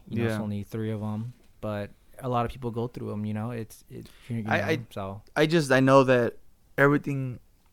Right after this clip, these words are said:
Speaker 2: got crazy for me 'cause everything hit within a week. Within
Speaker 1: Yeah.
Speaker 2: a week,
Speaker 1: No,
Speaker 2: every,
Speaker 1: yeah, it
Speaker 2: like,
Speaker 1: did, yeah.
Speaker 2: literally.
Speaker 1: And it feels overwhelming,
Speaker 2: It, it,
Speaker 1: you know?
Speaker 2: you know, the event with the, with the,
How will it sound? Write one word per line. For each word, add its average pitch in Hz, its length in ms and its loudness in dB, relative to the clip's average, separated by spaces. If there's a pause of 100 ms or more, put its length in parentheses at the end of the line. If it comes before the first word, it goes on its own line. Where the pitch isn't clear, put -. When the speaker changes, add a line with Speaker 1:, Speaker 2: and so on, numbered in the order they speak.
(460)
Speaker 2:
got 135 200 6
crazy 143 340 4
for 131 160 0
me 135 220 0
'cause 123 180 -4
everything 131 320 -4
hit 135 180 -2
within 120 240 -2
a 107 80 -2
week. 120 400 -4
Within 120 340 4
Speaker 1:
Yeah. 113 40 -2
Speaker 2:
a - 20 -2
week, 123 320 -6 (120)
Speaker 1:
No, 226 140 4
Speaker 2:
every, 127 120 2
Speaker 1:
yeah, 117 40 2
it 120 60 4
Speaker 2:
like, 110 120 0
Speaker 1:
did, 107 180 -10
yeah. 117 60 -6
Speaker 2:
literally. 127 420 -2 (720)
Speaker 1:
And 254 100 2
it 240 60 2
feels 277 180 6
overwhelming, 120 540 2
Speaker 2:
It, 147 100 0
it, 180 360 4
Speaker 1:
you 131 80 -2
know? 143 60 -10
Speaker 2:
you 147 80 0
know, 135 100 6
the 127 120 2
event 127 240 0
with 127 140 -2
the, 113 280 -2
with 113 200 -6
the, 107 400 -2